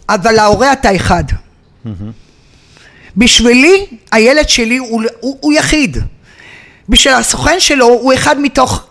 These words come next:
Speaker 1: חמש מאות. בשביל הקבוצה הוא אחד מתוך אלף. לי הוא אחד. אני בילד הזה השקעתי את חיי ונשמתי,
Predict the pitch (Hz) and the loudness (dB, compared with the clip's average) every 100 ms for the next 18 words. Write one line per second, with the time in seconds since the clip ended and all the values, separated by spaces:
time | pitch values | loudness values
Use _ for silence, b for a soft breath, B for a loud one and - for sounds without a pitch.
0 | _ - 226 220 226 - 135 - - _ | _ -6 -2 0 0 -2 -4 -14 -20 _
1 | b b 190 - 254 247 247 - - 277 | b b -2 0 0 0 -2 2 2 2
2 | 233 262 247 247 240 226 - 220 185 120 | 0 -2 -4 -4 -4 -4 -4 -4 -2 -6
3 | - - - b b b b b b b | -10 -14 -20 b b b b b b b
4 | 196 233 349 403 - 262 214 - 160 139 | -2 2 4 2 2 -2 -2 -4 -8 -10
5 | - - - b b b 220 233 339 247 | -16 -20 -20 b b b -2 0 0 0
6 | 240 285 294 214 180 269 262 - - 285 | 0 0 -2 -2 -2 -4 -2 -2 0 -2
7 | 285 320 370 285 - - 262 269 240 120 | -4 -8 -6 -6 -6 -4 -2 0 -2 -4
8 | 107 - - _ _ b 160 233 262 - | -10 -20 -20 _ _ b -4 -2 0 0
9 | 233 233 - 330 381 | 0 -4 -4 -6 -6